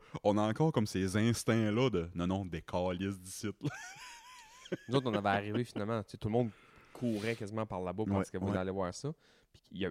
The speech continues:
Speaker 2: ils ont pitché, c'était pas les lions, c'était un tigre, me semble. Ils ont pitché juste un, un bout de steak dans le coin, puis il y a un hostie de beef qui est allé,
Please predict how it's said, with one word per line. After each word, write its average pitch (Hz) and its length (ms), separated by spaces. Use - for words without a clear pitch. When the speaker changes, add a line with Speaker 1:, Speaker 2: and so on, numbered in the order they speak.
Speaker 2:
ils 104 120
ont 101 100
pitché, - 320
c'était - 160
pas - 160
les 117 220
lions, 120 340
c'était 131 140
un 95 120
tigre, 131 340
me 127 120
semble. 127 280
Ils 107 40
ont 101 100
pitché - 320
juste 143 280
un, 98 40
un 87 60
bout 101 220
de 95 180
steak 104 380
dans 87 180
le 87 80
coin, 104 320
puis 87 220
il - 60
y - 20
a 87 40
un 90 80
hostie 98 300
de 98 60
beef 107 360
qui - 80
est 98 120
allé, 107 400